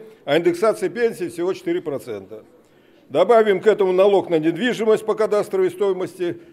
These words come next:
проблемы ветхого авари-, аварийного жилья, жуткую закредитованность населения и прочие радости.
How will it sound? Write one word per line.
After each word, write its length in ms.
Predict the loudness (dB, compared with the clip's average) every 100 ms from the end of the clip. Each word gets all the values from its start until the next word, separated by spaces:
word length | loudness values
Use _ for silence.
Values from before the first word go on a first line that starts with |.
| _
проблемы 460 | 0 2 4 4 4
ветхого 480 | 2 0 0 2 4
авари-, 280 | 4 0 2
аварийного 600 | 2 4 4 4 2 2
жилья, 580 | 0 4 4 4 0 -10 -20 -16
жуткую 460 | -2 -2 0 0
закредитованность 880 | 0 2 0 0 2 4 4 2 -2
населения 720 | -6 -4 -2 0 0 -2 -4 -6 -20 _
и 100 | -10
прочие 360 | 2 2 4 2
радости. 560 | 2 0 -8 -14 -16